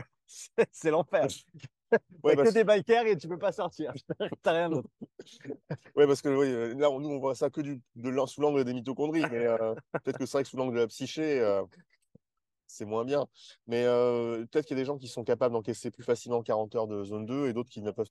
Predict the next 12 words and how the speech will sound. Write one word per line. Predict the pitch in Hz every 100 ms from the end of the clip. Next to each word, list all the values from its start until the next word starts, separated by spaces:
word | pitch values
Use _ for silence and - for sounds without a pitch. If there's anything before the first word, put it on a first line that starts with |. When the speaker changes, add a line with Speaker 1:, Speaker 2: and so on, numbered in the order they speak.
| _
Speaker 2:
pas | 113
en | 110
encaisser | 107 101 107 117
plus | - 101
de | 101
dix | 101 120
dans | 208
la | 196
semaine. | - 127 135 - _
Speaker 1:
Ouais. | 113 113 - _ -
Est-ce |
que, | 127